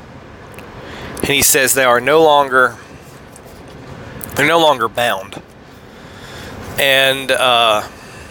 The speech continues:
the Greek word there, it's a verb, doulo, doulo,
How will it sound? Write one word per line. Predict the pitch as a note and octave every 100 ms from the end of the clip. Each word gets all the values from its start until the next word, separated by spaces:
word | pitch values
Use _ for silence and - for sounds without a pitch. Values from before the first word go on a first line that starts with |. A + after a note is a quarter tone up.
| - - - -
the | -
Greek | - F#3+ -
word | F3 C3
there, | B2+ A#2
it's | -
a | A2
verb, | - E3+ D3 A2+ C#3 D3 - - - - - - - - - - - -
doulo, | - F3 D#3 C#3+ F#3+ F#3+ A2+ - C#3+ D3+ - - - - - - - - -
doulo, | C3+ C3 F3 F3 C3+ A#2 G2+ C#3+